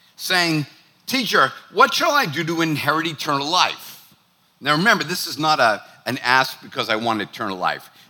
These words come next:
This is a test. "What shall I do to inherit eternal life?" And Jesus said to him, "What is written in the law? How do you read it?" And the young man answered,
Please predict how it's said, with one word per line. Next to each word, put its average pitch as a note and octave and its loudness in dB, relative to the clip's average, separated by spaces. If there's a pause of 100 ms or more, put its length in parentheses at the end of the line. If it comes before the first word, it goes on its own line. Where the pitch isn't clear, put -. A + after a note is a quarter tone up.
This - -10
is E3+ -10
a G3+ -6
test. - -6 (800)
"What C3 0
shall G3+ 4
I G#3 6
do D#3+ -2
to D#3+ -6
inherit C#3 0
eternal C#3 -4
life?" B2 0 (480)
And G3 -4
Jesus G3+ -6
said E3 -2
to D3+ -4
him, D#3 0 (420)
"What A3 0
is F3 -6
written F3 -2
in E3+ 0
the D#3+ 0
law? E3 2 (380)
How G3 0
do A3 -4
you C#4 -2
read E2 -6
it?" C#2 -12 (1300)
And C#3 0
the C#3+ 2
young D#3 2
man D3+ 2
answered, C#3+ -2